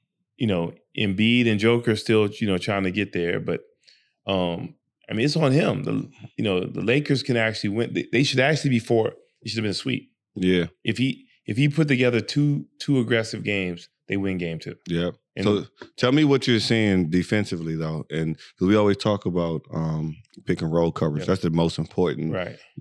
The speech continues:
Speaker 2: um, action that you gotta cover in the N B A. But what are you seeing different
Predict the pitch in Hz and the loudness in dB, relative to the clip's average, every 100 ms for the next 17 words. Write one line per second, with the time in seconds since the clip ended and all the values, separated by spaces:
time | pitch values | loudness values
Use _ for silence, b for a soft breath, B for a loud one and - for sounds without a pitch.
0 | - 80 78 78 76 - _ - - - | -4 0 2 2 0 -2 _ -20 -18 -12
1 | - 87 87 - 82 78 85 78 73 92 | -4 -2 -2 0 0 2 2 2 0 0
2 | 80 80 76 80 78 82 82 82 107 123 | 2 0 0 0 2 2 2 4 4 4
3 | - 120 101 90 107 98 80 | 2 2 2 2 0 0 -4